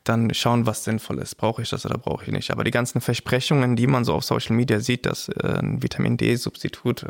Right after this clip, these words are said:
oder ein, äh, Supplement unsere depressiven Symptome oder auch die Angstzustände lösen kann, das halte ich f-, nicht für sinnvoll und sind meistens leere Versprechen.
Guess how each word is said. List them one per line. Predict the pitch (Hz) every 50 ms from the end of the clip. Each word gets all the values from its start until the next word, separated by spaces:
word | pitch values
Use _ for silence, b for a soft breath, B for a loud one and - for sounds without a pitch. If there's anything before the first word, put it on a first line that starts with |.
| - -
oder | - - -
ein, | - - -
äh, | - 120
Supplement | 113 - - 120 - - 123 120 120 117 - B B B B B B B B B B B B - - - - -
unsere | - 127 131 117 - - 127
depressiven | 120 120 - - 120 - - - 120 117 120 120
Symptome | 113 113 120 113 - - 123 123 127 120 117 113
oder | 110 - - 110 107 - -
auch | - - -
die | - - -
Angstzustände | - 120 120 - - 123 117 - 117 117 113 117
lösen | 120 120 123 127 117 -
kann, | - - 120 120 120
das | 113 110 110 - - - -
halte | - 95 107 110 - 127
ich | - -
f-, | - - - - _ - - - -
nicht | - 131 123 -
für | - - 101
sinnvoll | - - 101 - - - 110 107 -
und | - 113 117 - - - -
sind | - 120 120 117 - - -
meistens | 120 117 113 127 135 127 - 123 117 -
leere | - 117 117 117 120
Versprechen. | - - 113 - - - - 98 - - 113 110 110 - -